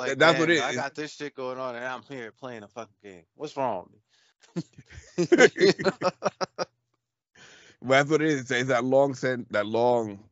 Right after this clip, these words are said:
Speaker 1: drawn-out dwelling on the shit that, you know, it's just, it's just bad business, bad juju, yo. You don't need that bad juju. But it's
Speaker 2: Nah,
Speaker 1: hard. It's not
Speaker 2: it's
Speaker 1: easy. It's
Speaker 2: difficult.
Speaker 1: not easy because, you know, that's how we, again, that's, that we're, we're trained like that. Like,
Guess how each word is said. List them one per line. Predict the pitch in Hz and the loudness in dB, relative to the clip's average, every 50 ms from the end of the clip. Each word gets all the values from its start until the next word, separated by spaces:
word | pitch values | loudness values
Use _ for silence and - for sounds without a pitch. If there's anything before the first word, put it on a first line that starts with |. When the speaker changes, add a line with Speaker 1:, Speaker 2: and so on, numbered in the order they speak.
| - | -14
Speaker 1:
drawn-out | 104 104 113 120 120 113 113 117 110 98 98 95 | -4 0 2 2 4 6 6 6 6 6 2 -4
dwelling | 95 95 101 113 123 123 113 | -4 -2 0 0 0 0 0
on | 101 95 95 | 0 -2 -2
the | 92 90 | -4 -8
shit | - - 107 98 85 - | -10 -8 -8 -8 -8 -8
that, | - 92 85 87 _ - _ _ _ _ _ _ _ _ _ _ _ _ | -8 -10 -10 -12 _ -20 _ _ _ _ _ _ _ _ _ _ _ _
you | - 104 | -2 0
know, | 104 110 | 0 0
it's | 113 120 - | 0 -2 -6
just, | 120 113 - - - | -12 -12 -14 -16 -18
it's | - - - | -20 -8 -6
just | 117 113 123 - | -6 -6 -4 0
bad | - 110 113 113 107 | 4 6 6 6 4
business, | 107 117 117 107 92 104 - - | 4 0 0 0 -2 -10 -12 -4
bad | - 110 107 107 107 | 0 2 2 2 2
juju, | 110 120 117 98 95 | 2 0 0 0 -2
yo. | 92 90 90 87 | -6 -6 -6 -6
You | 90 98 | -4 -4
don't | 107 107 | -2 0
need | 110 110 104 | 0 0 2
that | 104 98 95 | 0 0 0
bad | 101 92 90 | 0 -2 -2
juju. | 98 92 87 87 85 85 - - _ _ _ _ _ _ _ _ _ _ _ _ _ | -4 -6 -8 -8 -8 -12 -14 -14 _ _ _ _ _ _ _ _ _ _ _ _ _
But | - 123 147 165 | 8 8 8 8
it's | 175 - | 10 8
Speaker 2:
Nah, | - | 8
Speaker 1:
hard. | 226 254 147 | 8 10 8
It's | 151 156 160 165 | 8 4 4 2
not | 175 226 208 170 | 4 4 4 4
Speaker 2:
it's | |
Speaker 1:
easy. | 190 214 226 202 160 139 | 4 2 -2 -2 -2 -2
It's | 143 156 | -2 0
Speaker 2:
difficult. | |
Speaker 1:
not | 185 175 139 | 0 0 0
easy | 156 180 185 165 139 | 0 -2 -4 -4 -4
because, | 123 117 117 110 127 123 113 117 | -6 -6 -4 -4 -4 -4 -4 -6
you | 120 131 | -6 -2
know, | 139 147 135 120 113 | 0 2 2 0 0
that's | 95 117 127 127 | 0 -2 -2 0
how | 131 131 127 | 0 0 0
we, | 131 135 131 123 120 95 78 | 2 0 -2 -2 -2 -2 -4
again, | 95 110 113 143 139 101 | -6 -4 -2 -4 -4 -4
that's, | 95 95 95 - - - - _ _ _ _ _ _ _ _ _ _ | -6 -10 -12 -12 -18 -20 -20 _ _ _ _ _ _ _ _ _ _
that | - 104 110 101 | -2 -2 -2 -2
we're, | 117 120 127 120 | 0 2 2 2
we're | 117 123 139 139 | 4 4 2 2
trained | 123 - - 139 151 185 180 135 | 0 -2 2 2 4 4 2 0
like | 107 90 90 - | -4 -6 -8 -8
that. | - 85 67 73 | -10 -10 -8 -8
Like, | 92 92 92 | -8 -8 -10